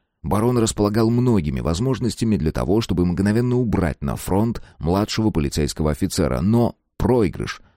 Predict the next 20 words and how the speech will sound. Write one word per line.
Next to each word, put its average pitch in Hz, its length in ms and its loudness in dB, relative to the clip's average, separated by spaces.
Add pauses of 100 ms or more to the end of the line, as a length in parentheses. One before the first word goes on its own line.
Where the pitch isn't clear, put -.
(140)
это 80 200 -2
долг 82 300 -2
чести, 71 600 -4 (220)
здесь 110 420 0
требовалась 90 540 0
высокая 85 540 -2
щепетильность. - 760 -4 (200)
В - 120 -14
канонах 131 520 0
офицерской 90 800 -2
касты 131 440 -2
неуплата 76 500 -2
проигрыша 117 540 0
считалась 101 460 -2
не 98 100 2
меньшим 82 400 -2
позором, 123 480 0 (180)
чем 139 320 -2 (140)
неотомщённая 95 800 0
пощёчина. - 720 -4